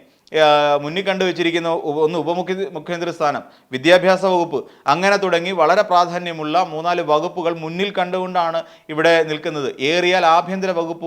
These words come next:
വരെ ഞങ്ങൾക്ക് കിട്ടും എന്നുള്ള ധാരണ പുറത്ത് നിൽക്ക്-, നിൽക്കുകയാണ് അവിടെ മുസ്ലിം ലീഗ്. ആ മുസ്ലിം ലീഗ് അങ്ങനെ നിൽക്കുന്ന സാഹചര്യത്തിൽ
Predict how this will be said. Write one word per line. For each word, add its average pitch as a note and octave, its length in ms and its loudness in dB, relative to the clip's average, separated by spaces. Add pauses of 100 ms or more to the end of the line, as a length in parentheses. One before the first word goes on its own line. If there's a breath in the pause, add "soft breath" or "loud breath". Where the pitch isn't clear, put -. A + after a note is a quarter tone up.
വരെ E3 160 0
ഞങ്ങൾക്ക് D#3+ 360 -8
കിട്ടും E3 340 -6 (240 loud breath)
എന്നുള്ള F#3+ 360 2
ധാരണ F3 420 4
പുറത്ത് E3 340 -2
നിൽക്ക്-, E3 440 -6
നിൽക്കുകയാണ് D#3 760 -2
അവിടെ D3+ 180 0
മുസ്ലിം D3 320 -8
ലീഗ്. G2+ 220 -10 (760 soft breath)
ആ F3 100 10
മുസ്ലിം G#3 360 2
ലീഗ് A3 160 0
അങ്ങനെ G3+ 200 0
നിൽക്കുന്ന F3+ 340 -6
സാഹചര്യത്തിൽ E3 680 -4